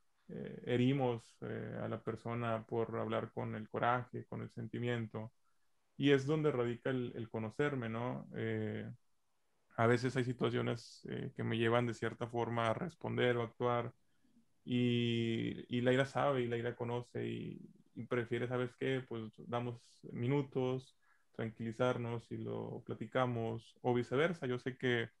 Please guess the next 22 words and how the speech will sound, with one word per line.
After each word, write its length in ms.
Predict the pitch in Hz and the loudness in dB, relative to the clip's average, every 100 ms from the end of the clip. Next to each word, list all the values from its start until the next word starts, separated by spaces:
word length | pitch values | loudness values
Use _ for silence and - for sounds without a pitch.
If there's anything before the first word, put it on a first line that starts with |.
| _ _ _ _ - | _ _ _ _ 0
una 280 | 123 123 120 | 4 4 2
acción 300 | - 127 120 | 2 2 4
mía, 520 | 131 127 123 123 123 | 6 4 4 2 -2
eh, 360 | 113 107 117 135 _ _ | -4 -6 -6 -10 _ _
equivocada, 760 | 113 - 110 104 120 120 117 110 | -14 -4 -2 2 4 4 2 0
la, 640 | 110 110 - 120 113 - | -4 -8 -8 -10 -8 -10
la 160 | 113 110 | -4 -2
hirió, 380 | 113 127 135 131 | 2 4 4 2
la 100 | 120 | 0
lastimó, 720 | 113 - 117 123 127 123 - _ _ _ _ _ | -2 -4 0 4 4 4 -2 _ _ _ _ _
yo 180 | 117 127 | 2 4
sé 220 | 120 123 | 4 -2
cómo 420 | - 127 127 123 | 2 2 4 2
responde 580 | 117 110 - 120 113 123 | 2 -2 -4 -4 0 2
ella 200 | 131 117 | 2 2
y 120 | 113 | -2
sé 160 | 107 117 | -4 -8
cómo 240 | - 117 | -4 -6
tengo 220 | - 113 110 | -4 -6 -6
que 100 | 113 | -10
actuar, 380 | - 117 113 | -4 0 2
entonces, 640 | 113 107 117 110 117 110 | 0 -4 -6 -4 -4 -6